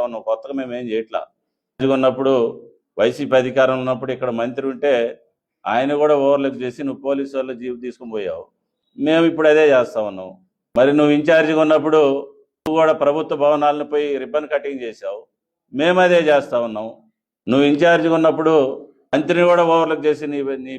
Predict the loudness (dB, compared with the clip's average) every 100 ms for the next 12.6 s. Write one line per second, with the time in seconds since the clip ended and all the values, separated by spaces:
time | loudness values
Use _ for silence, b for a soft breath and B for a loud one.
0 | -4 -2 0 -2 -6 -12 -6 -6 -6 -10
1 | -12 -14 -10 -8 -8 -10 -6 -6 -6 -10
2 | -14 -14 -14 -18 -18 _ _ _ _ _
3 | _ 0 2 2 -2 -2 -2 -2 -4 -8
4 | -10 -10 -8 -10 -8 -10 -12 -14 -14 -14
5 | -14 -14 -18 -20 -20 -20 -18 -10 -6 -6
6 | -6 -14 -16 _ _ _ _ _ _ _
7 | _ _ _ _ _ _ _ _ _ -4
8 | 0 2 4 4 2 2 2 4 2 0
9 | -4 -14 _ _ _ _ _ _ _ _
10 | _ _ -6 0 0 0 -2 0 0 2
11 | 0 0 -2 -4 -10 -18 _ _ -12 -6
12 | 0 0 -2 -8 -4 -2